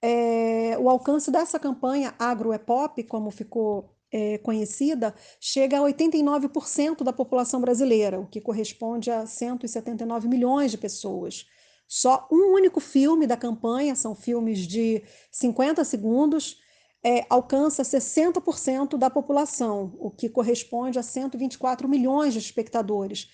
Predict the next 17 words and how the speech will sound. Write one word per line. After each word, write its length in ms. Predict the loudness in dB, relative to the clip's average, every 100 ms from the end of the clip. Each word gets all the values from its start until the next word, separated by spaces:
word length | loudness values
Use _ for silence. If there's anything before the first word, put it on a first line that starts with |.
| -20 -20 -12
Então, 160 | -4 -2
se 100 | 0
a 40 |
gente 220 | -2 -2 -2
pensa 320 | -4 -2 -2
nessa 220 | -4 -4
comunicação 880 | -4 -2 -2 -2 -4 -2 -2 -4 -6 -14 -20 -10
a 100 | -6
partir, 540 | -6 -6 -4 -4 -4 -10 _ _ _ _ _ _ _
é, 300 | -2 0 2
da 160 | 2 2
publicidade, 680 | 2 -2 -2 -2 0 -2 -2
do 100 | -2
marketing, 600 | -2 -2 -4 -8 -8 -6
essa 160 | -6 -4
comunicação 480 | -2 -2 -2 -4
mercadológica, 880 | -4 -2 -2 2 4 6 4 2 -6